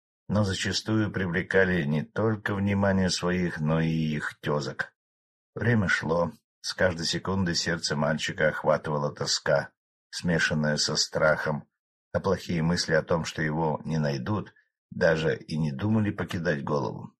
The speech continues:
Уже давно он не вспоминал детский дом, но почему-то именно сейчас старые воспоминания взяли его за горло.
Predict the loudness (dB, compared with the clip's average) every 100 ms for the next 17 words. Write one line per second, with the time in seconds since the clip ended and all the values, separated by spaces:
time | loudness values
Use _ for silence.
0 | _ _ _ _ _ _ -2 0 2 2
1 | 4 4 2 2 2 2 2 0 -4 -2
2 | 0 2 2 2 0 -2 -4 -4 0 0
3 | 0 -4 -12 _ _ -2 -2 -2 0 0
4 | 0 0 2 2 2 2 0 -4 0 2
5 | 4 2 -4 -10 _ _ _ -10 -4 4
6 | 6 6 2 0 -2 0 2 4 4 4
7 | 0 2 2 4 0 0 -2 0 0 0
8 | -2